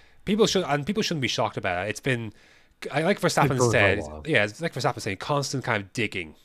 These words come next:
Speaker 1: here and there. Um,
Speaker 2: Yeah.
Speaker 1: he said it had no-, he had no-, it had nothing to do with the Mexico, uh, Grand Prix weekend, but just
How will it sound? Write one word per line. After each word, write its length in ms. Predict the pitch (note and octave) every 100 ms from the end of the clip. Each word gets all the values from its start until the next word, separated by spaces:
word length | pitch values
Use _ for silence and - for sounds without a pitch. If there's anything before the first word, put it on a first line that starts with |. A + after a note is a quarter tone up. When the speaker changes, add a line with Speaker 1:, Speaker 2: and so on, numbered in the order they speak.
| _
Speaker 1:
here 260 | - G#2+ F#2
and 140 | F2+
there. 280 | F2+ E2 D#2+ _ _ _ _ _ _ _ _ -
Um, 100 | F#2+
Speaker 2:
Yeah. 140 | A#2 D#2+ D#2 D#2+ _ _
Speaker 1:
he 80 | B2+
said 120 | D3+
it 20 |
had 80 | A#2
no-, 80 | C#3+
he 100 | B2
had 100 | B2+
no-, 60 |
it 100 | C#3+
had 140 | - B2+
nothing 220 | D3 C#3
to 80 | A2+
do 100 | A2+
with 100 | G#2+
the 60 |
Mexico, 460 | G2+ G2 - G2+ F#2 - -
uh, 340 | F#2+ F2 E2+ E2+ _ _ -
Grand 220 | G2+ F2+
Prix 120 | G2+
weekend, 500 | E2+ E2+ E2+ D2+ - - - _ _ _
but 140 | F2
just 340 | F2+ - -